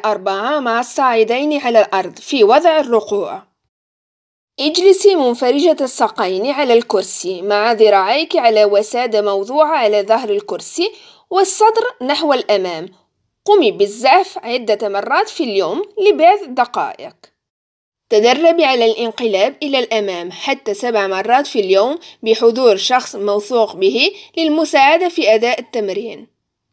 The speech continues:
كي الجلد. إنها تقنية بسيطة وغير ضارة،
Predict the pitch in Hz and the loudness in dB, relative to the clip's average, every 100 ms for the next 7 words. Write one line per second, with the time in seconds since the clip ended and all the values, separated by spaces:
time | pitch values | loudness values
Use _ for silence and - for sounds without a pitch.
0 | _ _ _ _ _ _ _ - 330 370 | _ _ _ _ _ _ _ -2 4 8
1 | 381 233 196 165 170 160 _ _ _ 311 | 6 6 0 -2 -6 -18 _ _ _ -2
2 | 370 381 349 294 - 254 302 262 220 - | 0 0 0 -4 -6 -2 0 2 0 0
3 | 185 180 220 247 262 277 330 311 226 185 | -6 -2 0 2 2 2 0 -2 -2 -2
4 | 170 185 185 | -2 -8 -12